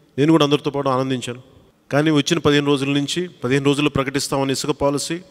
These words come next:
నలభై ఐదు రోజులైంది, మూడు నెలలైంది, వంద రోజులు దాటేసింది. ఈ రోజుకి విధి, విధి విధానాల మీద స్పష్టత లేకపోవడం వల్ల విపరీతమైన సంక్షోభానికి గురైంది భవన నిర్మాణ రంగం. ఇసుక సంక్షోభం ఉన్న ప్రత్యక్షంగా గత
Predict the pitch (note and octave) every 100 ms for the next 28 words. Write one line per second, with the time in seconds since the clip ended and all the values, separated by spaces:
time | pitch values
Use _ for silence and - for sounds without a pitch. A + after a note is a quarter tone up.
0 | _ A2+ A#2 C3+ C#3+ C#3 C3 C#3 C#3+ D#3
1 | - _ _ _ _ _ _ _ _ A2+
2 | C3 C#3 C#3 C3+ C3+ C3+ D#3 - _ _
3 | _ _ - A2 B2+ C3+ C3+ C3+ B2+ C3
4 | D3 - C#3+ D3+ _ _ _ _ _ C3+
5 | D#3+ D#3 D3+ E3+ D3+ A2+ A#2+ - - D3
6 | B2+ D3 C#3+ D3 C#3+ C#3 C3+ A#2+ A2+ -
7 | D3+ - F3 D3 C3+ C#3 C3 B2 B2 C3
8 | C3 - _ _ _ - _ _ _ _
9 | _ _ _ C3 D#3 D#3 D#3+ D3+ D3+ D#3
10 | D#3 D3 C#3 B2 B2+ C3 A2+ B2+ C3+ A#2+
11 | C3 C#3+ C3+ C3 B2+ C3 _ _ C3 G#3
12 | F3+ F#3 F3 - E3+ D3 D3 D#3 D3 C#3+
13 | - E3+ - D#3 D3+ D#3+ _ - C3